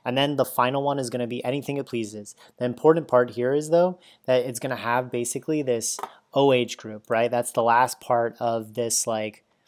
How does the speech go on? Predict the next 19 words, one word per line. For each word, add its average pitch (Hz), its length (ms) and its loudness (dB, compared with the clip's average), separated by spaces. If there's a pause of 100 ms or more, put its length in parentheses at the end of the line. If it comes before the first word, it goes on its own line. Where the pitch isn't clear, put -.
(400)
um, 107 580 0 (460)
chain 113 680 -6 (100)
of 120 120 -4
any, 135 400 -4
any 147 220 -2
amino 135 260 -2
acid. 110 380 -2
The 117 80 -4
last 110 380 -2
part 113 220 0
of 107 120 -8
it 113 100 -10
is 117 120 -12
gonna 110 160 -10
have 107 180 -10
this 110 180 -10
O 117 120 -12
H 113 240 -14
group. 175 260 -2